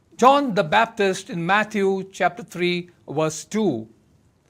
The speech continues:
John the Baptist is the forerunner of Christ who came with a strong message to his followers.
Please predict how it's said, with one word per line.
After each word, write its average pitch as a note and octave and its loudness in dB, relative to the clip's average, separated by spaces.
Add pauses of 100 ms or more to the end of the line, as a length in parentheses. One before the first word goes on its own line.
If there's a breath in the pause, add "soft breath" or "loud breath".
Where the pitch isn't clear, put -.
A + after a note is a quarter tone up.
(580)
John B3+ 6
the C4 -2
Baptist F#3 2
is D#3 -6
the D3 -6
forerunner F#3 4
of C#3+ -4
Christ F3+ 2
who D#3 -12
came C4 2
with G3+ -2
a G3 0
strong C#4 2
message A3+ -2
to B3+ -6
his A3+ -6
followers. D3+ 0